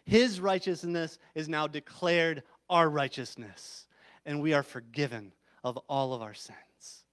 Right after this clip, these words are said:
And so today, as we move into a time of communion, I really want you, don't just go through the motions, okay? If you're a believer, we encourage you to celebrate with us. And I, I, this is, if, if you don't know what communion is, this is what it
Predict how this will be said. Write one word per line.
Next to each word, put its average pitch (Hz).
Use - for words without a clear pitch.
And 139
so 170
today, 160
as 139
we 156
move 156
into 151
a 127
time 139
of 131
communion, 120
I 143
really 185
want 160
you, 131
don't 196
just 196
go 175
through 165
the 170
motions, 117
okay? 123
If 143
you're 214
a 214
believer, 180
we 165
encourage 170
you 180
to 151
celebrate 156
with 160
us. -
And 147
I, 147
I, 160
this 202
is, 175
if, 185
if 165
you 185
don't 226
know 220
what 202
communion 180
is, 165
this 175
is 170
what 170
it 151